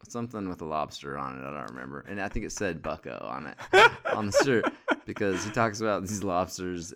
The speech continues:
Speaker 1: and cleaning up your room, and he uses the word bucko sometimes
Speaker 2: Yeah,
Speaker 1: in
Speaker 2: he,
Speaker 1: his
Speaker 2: he's got kind of
Speaker 1: lectures.
Speaker 2: a very interesting character. Uh,
Speaker 1: Sure.
Speaker 2: yeah.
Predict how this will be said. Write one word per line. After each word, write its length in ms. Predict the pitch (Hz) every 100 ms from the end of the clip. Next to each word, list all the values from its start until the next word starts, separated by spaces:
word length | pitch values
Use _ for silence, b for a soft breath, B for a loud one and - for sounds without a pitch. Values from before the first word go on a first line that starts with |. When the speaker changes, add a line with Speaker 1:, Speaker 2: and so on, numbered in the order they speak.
| -
Speaker 1:
and 460 | 80 80 78 78 80 -
cleaning 280 | - 92 92
up 100 | 82
your 120 | 82
room, 440 | 82 82 80 80 85 - -
and 280 | 73 76 78
he 80 | 85
uses 200 | 85 78
the 100 | 78
word 200 | 71 69
bucko 360 | 71 - 73
sometimes 500 | 71 73 73 76 69
Speaker 2:
Yeah, 240 | 135 123 120
Speaker 1:
in 60 | -
Speaker 2:
he, 140 | 170
Speaker 1:
his 140 | 147 147
Speaker 2:
he's 220 | 160 147
got 280 | - 131 -
kind 180 | - 127
of 80 | 120
Speaker 1:
lectures. 240 | 120 156 143 b b -
Speaker 2:
a 80 |
very 240 | 151 254 247
interesting 360 | 190 180 170
character. 440 | 143 143 113 113 113 - - -
Uh, 180 | 127 117
Speaker 1:
Sure. 280 | 110 80 82 - B B B 127 _ - - -
Speaker 2:
yeah. 240 | 131 113